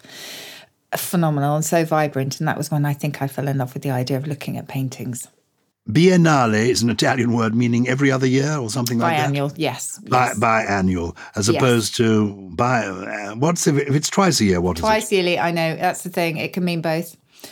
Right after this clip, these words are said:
Speaker 2: Oh,
Speaker 1: People
Speaker 2: really?
Speaker 1: hate that word. <laughs> Yes.
Speaker 2: Oh, how annoying. Biannual
Speaker 1: It
Speaker 2: can mean both twice a year and every other year.
Speaker 1: Yeah, it's very annoying.
Speaker 2: How intriguing. Well, the Biennale is an exhibition.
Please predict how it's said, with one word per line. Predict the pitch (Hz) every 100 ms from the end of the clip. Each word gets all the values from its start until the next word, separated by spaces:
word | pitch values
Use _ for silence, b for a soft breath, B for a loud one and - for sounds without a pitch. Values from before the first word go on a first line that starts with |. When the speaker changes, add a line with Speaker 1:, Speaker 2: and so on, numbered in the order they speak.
| B
Speaker 2:
Oh, | 143
Speaker 1:
People | 147
Speaker 2:
really? | 151 202 233
Speaker 1:
hate | 180
that | 170 160
word. | 170 170 - -
<laughs> | 254 214
Yes. | 175 160 143 151
Speaker 2:
Oh, | 165
how | 185
annoying. | 170 170 208 165 104
Biannual | 143 208 208 170 135
Speaker 1:
It | -
Speaker 2:
can | 143
mean | 147
both | 156 180
twice | - 175 147
a | 147
year | 135 123 139 135
and | 143
every | 151 160 156
other | 123
year. | 101 90 80 b b b _
Speaker 1:
Yeah, | - - - _
it's | -
very | 156 107
annoying. | 110 117
Speaker 2:
How | - 101
intriguing. | 127 135 - 220 170 95 80 - _ B B
Well, | 156 135
the | 131
Biennale | 117 110 117 165 190 202 156
is | 131 120
an |
exhibition. | 160 127 127 110 110 - 151